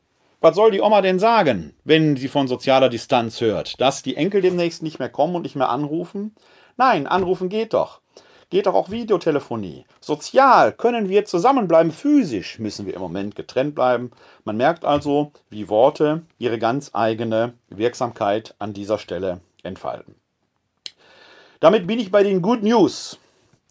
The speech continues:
Gute Beispiele, wie der Krise bewältigt und begegnet werden kann, und die spricht, diese guten Beispiele sprechen durchaus für eine Situation, ähm, die, äh, sich auch eben aus der Entscheidung der Ministerpräsidentinnen und Präsidenten zusammen mit der Bundeskanzlerin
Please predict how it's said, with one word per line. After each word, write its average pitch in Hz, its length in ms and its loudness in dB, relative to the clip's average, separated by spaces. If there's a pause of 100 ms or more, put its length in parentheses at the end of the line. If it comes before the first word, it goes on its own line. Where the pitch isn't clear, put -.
(380)
Gute 254 280 2
Beispiele, 147 640 4
wie 151 160 -4
der 156 160 6
Krise 190 460 0
bewältigt 160 580 -2
und 139 140 -6
begegnet 156 480 -4
werden 165 260 2
kann, 170 240 0
und 147 300 -6
die 135 80 -12
spricht, - 640 -6
diese 147 180 -6
guten 180 260 -8
Beispiele 151 540 0
sprechen 160 420 -6
durchaus 180 640 0
für - 200 -4
eine 143 220 -4
Situation, 147 880 -2 (680)
ähm, 139 480 2 (640)
die, 160 500 -6
äh, 131 540 2
sich 135 260 -8
auch 170 220 4
eben 156 200 -2
aus 147 160 0
der - 120 -6
Entscheidung 147 440 0
der 135 120 0
Ministerpräsidentinnen 139 960 -4
und 127 80 -6
Präsidenten 127 480 -4
zusammen 123 240 -4
mit 123 80 -4
der 107 80 0
Bundeskanzlerin 101 920 -6